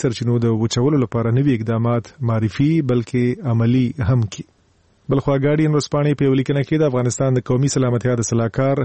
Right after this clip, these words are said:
حنیف اتمر د استعفا موضوع راخیستې. لیکنه وایي د نوموړي د شنبې ورځې تر استعفا وروسته د افغانستان د حکومتي کابینې یو شمېر نورو غړو هم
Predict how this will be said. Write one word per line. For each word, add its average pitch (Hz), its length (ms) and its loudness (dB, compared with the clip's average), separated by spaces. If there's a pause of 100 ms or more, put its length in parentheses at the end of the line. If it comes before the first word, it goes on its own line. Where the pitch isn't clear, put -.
حنیف 120 340 0
اتمر 135 420 -2
د 113 200 0
استعفا 131 340 -2 (220)
موضوع 113 340 0 (160)
راخیستې. 147 560 0
لیکنه 143 240 -2
وایي 147 180 2
د 139 140 0
نوموړي 139 300 2 (100)
د 131 100 2
شنبې 151 460 0
ورځې 127 320 2
تر 117 100 0
استعفا 123 380 -2 (160)
وروسته 143 360 0
د 139 140 0
افغانستان 127 480 0
د 113 80 2
حکومتي 117 380 -2
کابینې 120 400 0
یو 151 160 2
شمېر 117 260 0
نورو 139 240 2
غړو 113 300 0
هم 147 100 0